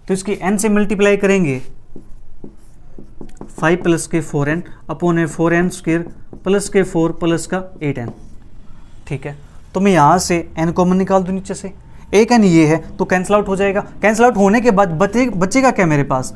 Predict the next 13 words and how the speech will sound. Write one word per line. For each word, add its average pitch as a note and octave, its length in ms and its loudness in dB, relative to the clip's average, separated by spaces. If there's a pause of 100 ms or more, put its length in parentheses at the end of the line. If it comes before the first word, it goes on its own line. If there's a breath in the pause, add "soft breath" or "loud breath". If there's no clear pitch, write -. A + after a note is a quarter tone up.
(140 loud breath)
वो E3 180 -4
बचेगा D#3+ 360 -2
फ़ाइव F3 280 0
प्लस D3+ 300 -2
के G3+ 120 -4
फ़ोर C#3 260 -4
एन C3 140 -10 (400 loud breath)
upon G#3 280 4
में F3 300 0 (140)
यहाँ D3+ 180 4
से F#3+ 120 -2
बचेगा E3 400 0
फ़ोर D#3 340 -2